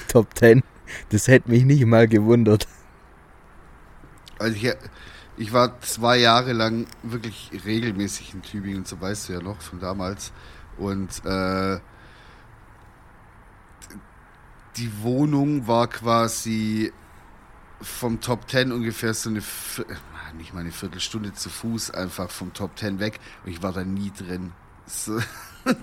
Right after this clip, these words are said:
Speaker 2: hab ich mir gedacht, nee, Alter, das gebe ich mir nicht. Aber die haben tatsächlich coole Clubs und Bars und kannst gut essen gehen und geile Kneipen und so. Viel uriges Zeug und die Altstadt ist mega schön. Also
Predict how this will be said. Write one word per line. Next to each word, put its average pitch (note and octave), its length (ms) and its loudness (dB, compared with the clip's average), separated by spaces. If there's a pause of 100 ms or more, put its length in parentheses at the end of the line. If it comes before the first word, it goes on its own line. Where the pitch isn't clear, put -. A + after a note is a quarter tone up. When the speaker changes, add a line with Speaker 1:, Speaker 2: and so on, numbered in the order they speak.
(140)
Speaker 2:
hab - 100 0
ich C#3 60 4
mir C3 180 0
gedacht, G#2+ 260 -4
nee, G#2 360 -4
Alter, F#2 300 -8
das F#2 220 -14
gebe G2 180 -10
ich F#2+ 120 -16
mir F#2 100 -12
nicht. G2 180 -14 (480)
Aber G3 360 6
die F3 140 0
haben F#3 100 4
tatsächlich F#3+ 560 -2
coole A#2+ 280 -4
Clubs G#3+ 460 -4
und A2+ 160 -6
Bars F3 500 2
und G#2+ 240 -8 (500)
kannst C3+ 280 -4
gut - 200 -10
essen D#3+ 300 -2
gehen D3+ 280 0
und C3 140 -6
geile D3+ 280 2
Kneipen D#3+ 520 0
und D3+ 160 -4
so. C#3+ 440 -2 (500)
Viel C3 320 -8
uriges C3 720 -6
Zeug B2+ 320 0 (100)
und G2 260 -8 (840)
die B2+ 100 -2
Altstadt A#2+ 460 -2
ist A2 140 -10
mega A#2+ 260 -4
schön. B2 300 -4
Also G#2+ 300 -8